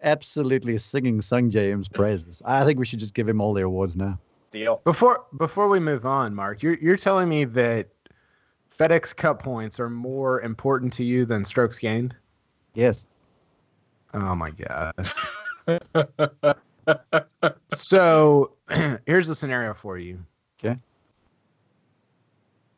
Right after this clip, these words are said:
Speaker 3: Somebody plays in every event, finishes, you know, they just rack up all these FedEx Cup points.
Speaker 1: Mm-hmm.
Speaker 3: And somebody else plays in three events, Tyrrell Hatton.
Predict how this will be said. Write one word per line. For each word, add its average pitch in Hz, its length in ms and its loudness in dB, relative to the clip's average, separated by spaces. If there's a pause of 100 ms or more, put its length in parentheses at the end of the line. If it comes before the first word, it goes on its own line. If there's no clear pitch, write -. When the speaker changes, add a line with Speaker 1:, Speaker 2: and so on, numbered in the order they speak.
(580)
Speaker 3:
Somebody 180 400 4
plays 156 680 2
in 127 260 -6
every 139 340 2
event, 113 600 -8 (560)
finishes, 123 1040 -6 (320)
you 143 140 2
know, 110 120 4
they 120 120 4
just 117 200 -4
rack 127 320 2
up 123 160 0
all 123 100 2
these 117 260 -6
FedEx 110 460 -8
Cup - 240 -8
points. 92 640 -12 (180)
Speaker 1:
Mm-hmm. 107 200 -4 (920)
Speaker 3:
And 127 640 0
somebody 147 300 0
else 143 180 4
plays 131 280 0
in 117 240 -2
three 139 440 0
events, 107 640 -2
Tyrrell 123 340 2
Hatton. 107 540 -2